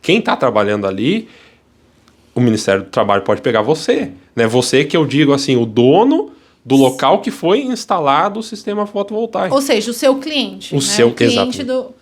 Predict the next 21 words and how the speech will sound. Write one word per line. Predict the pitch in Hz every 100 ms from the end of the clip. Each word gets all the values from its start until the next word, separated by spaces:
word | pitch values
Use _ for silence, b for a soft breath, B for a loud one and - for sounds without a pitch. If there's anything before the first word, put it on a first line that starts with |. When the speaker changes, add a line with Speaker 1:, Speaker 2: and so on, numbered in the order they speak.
| b -
Speaker 2:
que |
você | 233 240 240 220
fez | 233 233
a | 240
venda, | 220 220 247
que | 220
você | 190
Speaker 1:
Exatamente. | - 214 -
Speaker 2:
fez | 226
a | 254
instalação. | 240 294 320 330 339 392
Speaker 1:
Exatamente. | - - - -
Speaker 2:
E | 302
aí, | 277 294
provavelmente, | - 294 294 349 349 330 294 320 330
ele | 311 320
nem | 285 330 403
vai | 427
saber, | 494 403 262 302
né, | 262 240
dessa, | 240 226 220 226 208